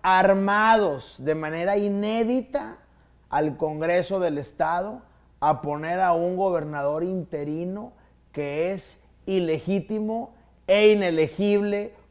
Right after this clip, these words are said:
por su cargo y por depender del prian, de Paco, de Chefo y de Adrián de la Garza.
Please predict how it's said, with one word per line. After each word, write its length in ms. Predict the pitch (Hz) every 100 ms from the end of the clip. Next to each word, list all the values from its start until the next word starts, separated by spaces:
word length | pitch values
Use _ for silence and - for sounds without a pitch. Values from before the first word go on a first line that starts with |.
| _
por 220 | 156 151
su 260 | 143 156 117
cargo 640 | 175 175 185 185 208 208 - _ _
y 120 | 156
por 240 | 151 147
depender 840 | 143 147 - 135 143 156 165 175 -
del 380 | - 127 151 135
prian, 600 | 107 135 139 135 131 120 _ _ _
de 220 | - 139 131
Paco, 680 | - 160 165 135 151 123 - _ _ -
de 260 | 131 131
Chefo 680 | - 170 175 190 196 226 220 - _
y 140 | - 147
de 140 | 139
Adrián 400 | 131 131 135 135
de 60 | 135
la 120 | 127
Garza. 460 | 113 107 - -